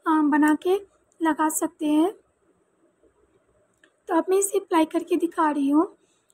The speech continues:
देखिए कितना प्यारा सा color बन के आया है, न्यूड color, कितना खूबसूरत color है। ये waterproof है।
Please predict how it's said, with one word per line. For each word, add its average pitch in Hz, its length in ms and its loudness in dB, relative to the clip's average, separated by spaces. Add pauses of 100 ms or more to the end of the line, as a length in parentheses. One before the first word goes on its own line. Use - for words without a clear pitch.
(280)
देखिए 311 540 0 (540)
कितना 403 420 -4
प्यारा 320 500 4
सा 370 160 -2
color 339 300 0
बन 311 220 4
के 320 160 -2
आया 302 220 2
है, 302 240 0
न्यूड 320 360 2 (320)
color, 311 300 -2 (1500)
कितना 359 260 -6
खूबसूरत 339 600 -4
color 294 320 -2
है। 285 140 -2
ये 330 200 2
waterproof 330 760 -4
है। 311 160 -8